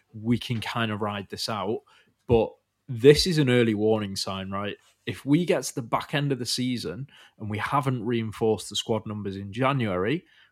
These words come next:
then if we have three or four injuries, we've got a real problem,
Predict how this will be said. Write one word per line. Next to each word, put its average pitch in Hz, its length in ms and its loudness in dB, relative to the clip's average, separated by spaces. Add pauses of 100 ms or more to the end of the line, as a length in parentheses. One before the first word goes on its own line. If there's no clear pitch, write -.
(320)
then 113 460 -2 (640)
if - 200 -4
we 120 120 4
have 113 240 -2
three 120 280 0
or 107 140 2
four 107 260 0
injuries, 120 560 -2 (140)
we've 104 140 -2
got 90 160 0
a 101 40 -2
real 101 360 -4
problem, 92 480 -8